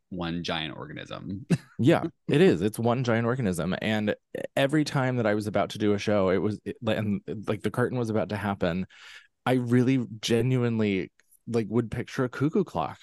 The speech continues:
Speaker 2: you know, like, those old wooden ones that, like, it goes off and all the things, like, move around and
Speaker 1: Mm-hmm.
Speaker 2: go in and out of doors and up and down different things. Like, that's what a show is to me. It was just, like, this crazy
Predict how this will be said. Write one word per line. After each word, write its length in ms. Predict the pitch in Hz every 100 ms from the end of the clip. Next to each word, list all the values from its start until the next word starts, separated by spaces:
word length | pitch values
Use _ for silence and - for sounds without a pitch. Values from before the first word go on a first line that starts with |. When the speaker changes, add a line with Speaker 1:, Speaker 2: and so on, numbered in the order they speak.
| -
Speaker 2:
you 120 | 127 135
know, 120 | 123
like, 220 | 123 127
those 200 | 131 117
old 220 | - 120 113
wooden 300 | 110 117 113
ones 240 | 107 110
that, 100 | 104
like, 160 | 110 104
it 120 | 107
goes 200 | 113 113
off 260 | 104 104 110
and 80 | 104
all 100 | 101
the 100 | 104
things, 300 | 104 107 101
like, 160 | 95 101
move 240 | 98 101
around 540 | 98 90 90 95 95
and 140 | 87 85
Speaker 1:
Mm-hmm. 520 | 101 101 87 85 92
Speaker 2:
go 160 | 117 113
in 180 | 117 123
and 100 | 107
out 120 | 104
of 120 | 101
doors 380 | 104 98 104 98
and 80 | 90
up 140 | -
and 120 | 101
down 240 | 95 92 92
different 240 | 95 95
things. 180 | 90 98
Like, 140 | 101 -
that's 260 | 123 -
what 160 | 117 113
a 60 | 110
show 260 | 117 113
is 200 | 85 69
to 100 | -
me. 120 | 85 58
It 160 | 80
was 220 | 87 107 -
just, 200 | 110 110
like, 140 | 107
this 160 | 104 -
crazy 800 | - 135 131 135 131 120 120